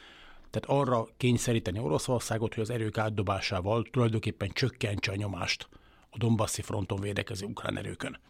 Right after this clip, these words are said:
Lehet, hogy ez el fog hangzani később, nem tudjuk, tényleg itt egy csomó olyan dolog van, aminek kapcsán sötétben tapogatózunk. Eddig egyébként a meglepetés faktort tekintve az offenzíva abszolút siker,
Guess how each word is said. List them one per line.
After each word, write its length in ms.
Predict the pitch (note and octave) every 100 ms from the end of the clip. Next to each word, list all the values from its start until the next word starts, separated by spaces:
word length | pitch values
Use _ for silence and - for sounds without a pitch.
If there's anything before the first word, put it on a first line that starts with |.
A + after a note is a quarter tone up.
| _ - -
Lehet, 280 | F3+ F3
hogy 100 | -
ez 120 | C3 A#2+
el 140 | A2+
fog 140 | A#2+
hangzani 360 | - A2+ G#2 G2
később, 600 | - C#3+ C3 C#3+ C3 B2 - -
nem 160 | A#2+
tudjuk, 440 | A2+ G#2+ A#2 C3 -
tényleg 280 | A#2+ B2
itt 140 | G#2+ -
egy 100 | -
csomó 260 | - A2+
olyan 220 | G#2+ G#2 G2
dolog 280 | G2 G2+
van, 140 | F#2+ G#2
aminek 320 | A2 G#2 G2+
kapcsán 320 | G#2+ - A2
sötétben 440 | - A2 G#2 F#2+ F#2
tapogatózunk. 680 | A2 B2 A#2+ A#2+ G#2+ A#2 - - - - - -
Eddig 380 | D#3 C3+ C3+
egyébként 760 | A#2+ B2 B2+ - A#2+ A2 - - - -
a 380 | G#2 G#2 G#2 G#2 - _ -
meglepetés 720 | B2 C#3+ C#3+ A#2+ A#2 A2 -
faktort 460 | - A2+ - A2 -
tekintve 400 | A2 - G2+ A2
az 80 | A2
offenzíva 500 | G#2+ A2 G2+ G2 F#2+
abszolút 400 | C3 - B2 A#2+
siker, 420 | - - A2+